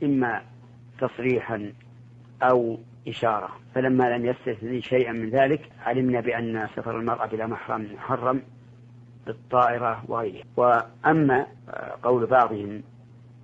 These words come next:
إن الطائرة بمنزلة السوق، بمنزلة الأسواق التي يجتمع فيها النساء والرجال بدون،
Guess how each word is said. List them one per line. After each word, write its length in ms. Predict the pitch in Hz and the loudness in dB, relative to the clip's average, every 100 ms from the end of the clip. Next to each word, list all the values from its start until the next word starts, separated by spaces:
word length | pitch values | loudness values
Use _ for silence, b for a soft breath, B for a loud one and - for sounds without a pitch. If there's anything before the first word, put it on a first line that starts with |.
| - - | -12 -2
إن 180 | 135 123 | 2 2
الطائرة 560 | 120 123 117 110 113 | 2 4 4 4 -2
بمنزلة 420 | 107 113 117 113 113 101 | -2 -4 -4 -4 -8 -12
السوق، 480 | - - 131 120 - - 117 | -12 -4 -2 -2 -6 -12 -6
بمنزلة 320 | 123 117 117 113 - - - - - | -4 -2 -2 -4 -10 -14 -18 -12 -6
الأسواق 520 | 127 - 160 135 113 | -4 4 4 4 0
التي 240 | 117 110 | -4 -4
يجتمع 420 | 113 107 127 120 | -6 -4 -4 -4
فيها 200 | 107 117 | -4 -4
النساء 420 | 110 110 - 120 110 | -4 -6 -4 -4 -2
والرجال 440 | 110 104 117 110 | -4 -4 -4 -6
بدون، 440 | 107 117 120 117 | -6 -6 -4 -6